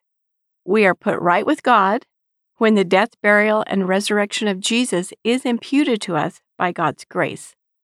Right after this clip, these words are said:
when we're born again. But our sanctification is ongoing all the way until we get to heaven. The more we love God and obey His commands, the more we progress in becoming more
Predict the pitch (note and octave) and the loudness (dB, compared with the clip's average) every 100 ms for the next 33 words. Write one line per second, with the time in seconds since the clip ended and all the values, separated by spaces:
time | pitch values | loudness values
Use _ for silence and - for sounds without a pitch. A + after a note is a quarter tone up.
0 | _ _ _ _ G3+ F#3+ E3 E3+ - F#3+ | _ _ _ _ -4 -2 -2 -6 -4 0
1 | G#3+ A3 G3+ E3+ D#3 - - _ _ _ | 2 2 0 -2 -4 -8 -14 _ _ _
2 | _ _ _ _ _ _ - F3+ F#3 - | _ _ _ _ _ _ -6 -2 -2 0
3 | E4 F#4 D#4 C#4 A#3 A3 A3+ G3+ - F#3 | 0 0 -2 0 0 0 0 0 -2 -6
4 | - - A#3 C4+ B3+ G#3 F3 F#2 C#2+ - | -6 -2 0 2 2 2 0 -4 -8 -14
5 | _ B3 C#4 C4 B3 A3 F#3 A2 - F3+ | _ -2 0 2 2 2 0 -2 -6 -6
6 | F#3+ F3+ E3+ D3+ E3+ F3+ - - - _ | -6 -6 -6 -6 -8 -10 -10 -14 -20 _
7 | _ _ _ _ _ - F#3+ G3+ G3+ G3 | _ _ _ _ _ -6 0 2 2 2
8 | F3+ A#3 D#4+ B3 A#3+ B3 C4 - F#3 F3 | 2 0 2 4 6 4 2 -2 -6 -4
9 | D#3 G3 A#3 B3 B3 - A#3 A3 A3 A3 | -4 -2 -2 0 -4 -6 -2 -2 0 -4
10 | A3+ _ _ _ _ - G3 G3 G3 F#3+ | -6 _ _ _ _ -4 0 2 4 4
11 | G3 F#3 G3 F#3+ - - E3+ - G3+ G3 | 2 2 0 0 -4 -8 -6 -2 2 2
12 | F3+ - - G3 F#3+ F#3 G3 F#3 E3 E3+ | 2 -4 -10 -8 -6 -6 -4 -4 -2 -2
13 | F3+ F#3 F3+ F3 | -2 -2 -2 -6